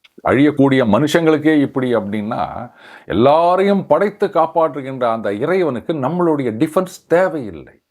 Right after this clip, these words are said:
இந்த மாதிரி கேட்கறவங்கள, "உனக்கு என்னத்துக்குடா பதில் சொல்லணும்? உன் வேலையை பார்த்துக்கின்னு போடா" அப்படின்னு அப்படி தள்ளி விட்டுட்டு போயிட்டே இருக்கணும். இதுதான் சரியான அப்ரோச்சா நான் நினைக்கிறேன் நண்பர்களே. So அந்த மாதிரி தான் நண்பர் நாகூர் ரங் எஸ் அவர் கேட்ட கேள்விக்கும் அந்த பொதுவெளியில் எழுப்பப்படுகின்ற கேள்வியா எடுத்துட்டு நாம இதுக்கு பதில் சொன்னேன்.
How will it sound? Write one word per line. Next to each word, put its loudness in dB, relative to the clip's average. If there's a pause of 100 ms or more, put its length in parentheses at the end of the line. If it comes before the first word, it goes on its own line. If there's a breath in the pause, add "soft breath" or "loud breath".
(320 loud breath)
இந்த 2
மாதிரி 0
கேட்கறவங்கள, 0
"உனக்கு 0
என்னத்துக்குடா 0
பதில் -4
சொல்லணும்? -6
உன் -6
வேலையை -2
பார்த்துக்கின்னு -6
போடா" -2
அப்படின்னு -2
அப்படி -2
தள்ளி 0
விட்டுட்டு -6
போயிட்டே -8
இருக்கணும். -6
இதுதான் -2
சரியான 2
அப்ரோச்சா -4
நான் 2
நினைக்கிறேன் -8
நண்பர்களே. -16 (480)
So 2
அந்த 2
மாதிரி 0
தான் -2
நண்பர் -2
நாகூர் -2
ரங் -4
எஸ் -10
அவர் -4
கேட்ட -2
கேள்விக்கும் -8
அந்த -6
பொதுவெளியில் 2
எழுப்பப்படுகின்ற -8
கேள்வியா -2
எடுத்துட்டு -8
நாம 0
இதுக்கு -10
பதில் -6
சொன்னேன். -12